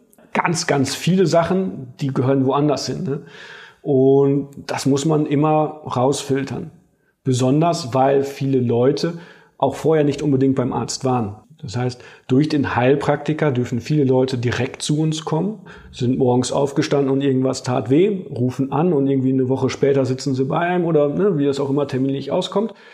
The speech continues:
Und haben in der Zwischenzeit, waren sie sonst nirgendwo unterwegs.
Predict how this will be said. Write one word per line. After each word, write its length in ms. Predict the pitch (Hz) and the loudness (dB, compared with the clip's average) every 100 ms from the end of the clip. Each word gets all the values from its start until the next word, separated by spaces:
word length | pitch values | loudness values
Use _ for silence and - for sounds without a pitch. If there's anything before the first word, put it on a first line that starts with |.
| - - _ _ - _ _ | -20 -20 _ _ -20 _ _
Und 180 | 175 165 | 2 4
haben 160 | 170 | 4
in 40 | 175 | 2
der 140 | 160 | 2
Zwischenzeit, 680 | 160 196 185 160 160 160 - - | 0 0 0 4 2 2 -6 -10
waren 280 | - 160 160 | -2 2 2
sie 80 | 156 | 2
sonst 300 | 156 156 160 | 2 0 0
nirgendwo 360 | 170 165 - 147 | 0 0 2 0
unterwegs. 680 | 143 143 143 131 - - | 2 2 2 0 -6 -16